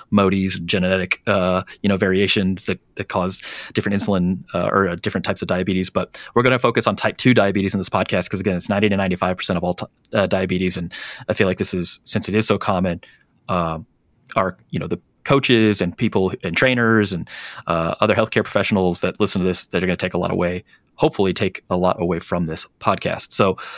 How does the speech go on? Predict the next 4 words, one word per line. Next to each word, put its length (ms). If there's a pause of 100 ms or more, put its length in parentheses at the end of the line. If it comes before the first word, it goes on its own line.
(180)
um, 280 (340)
epidemiology 640
wise, 420 (180)
again, 280